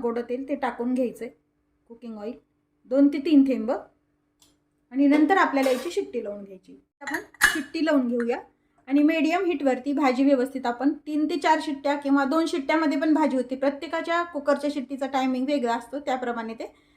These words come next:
ॲडजस्ट करायचे. तीन शिट्ट्या होईपर्यंत भाजी मी शिजून घेणार आहे. कुकरच्या शिट्ट्या झाल्यात, वाफ पण गेली. आपण इथं तेल टाकल्यामुळे याच्यातून अजिबात पाणी बाहेर आलेलं नाहीये.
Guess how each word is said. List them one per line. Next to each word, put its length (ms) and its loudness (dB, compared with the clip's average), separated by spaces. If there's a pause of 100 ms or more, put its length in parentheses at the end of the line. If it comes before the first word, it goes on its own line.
(140)
ॲडजस्ट 400 -8
करायचे. 440 -6 (320)
तीन 160 0
शिट्ट्या 300 -2
होईपर्यंत 460 0
भाजी 240 0
मी 160 0
शिजून 340 -2
घेणार 260 -8
आहे. 220 -10
कुकरच्या 1040 -12
शिट्ट्या 260 -6
झाल्यात, 380 -4
वाफ 280 -6
पण 140 -6
गेली. 240 -10 (100)
आपण 220 -6
इथं 260 -2
तेल 200 4
टाकल्यामुळे 540 2
याच्यातून 360 -2
अजिबात 440 0 (120)
पाणी 200 -2
बाहेर 300 -2
आलेलं 240 -8
नाहीये. 600 -10